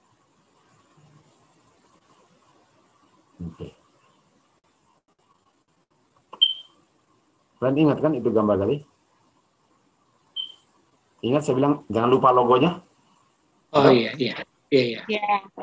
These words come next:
Speaker 1: Sebelah kiri, lalu sekarang sebelah kanan. Yang sebelah kanan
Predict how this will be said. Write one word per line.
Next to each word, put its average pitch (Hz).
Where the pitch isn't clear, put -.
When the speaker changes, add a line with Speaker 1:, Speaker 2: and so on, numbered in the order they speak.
Speaker 1:
Sebelah 123
kiri, 170
lalu 120
sekarang 147
sebelah 131
kanan. 120
Yang 131
sebelah 139
kanan 160